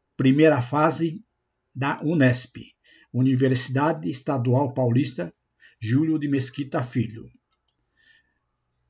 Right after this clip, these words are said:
Questão oitenta e três. De acordo com o levantamento realizado de janeiro a outubro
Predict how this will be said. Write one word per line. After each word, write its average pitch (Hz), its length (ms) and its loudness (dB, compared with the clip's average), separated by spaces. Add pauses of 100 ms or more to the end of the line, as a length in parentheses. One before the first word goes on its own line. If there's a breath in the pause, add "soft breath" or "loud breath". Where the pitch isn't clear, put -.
(140)
Questão 139 400 4
oitenta 165 420 2
e 160 80 2
três. 123 480 -6
De 139 80 -6
acordo 160 480 0
com 156 120 -4
o 156 40 0
levantamento 131 720 0
realizado 120 800 -2
de 120 140 0
janeiro 147 480 2
a 156 40 2
outubro 123 600 -2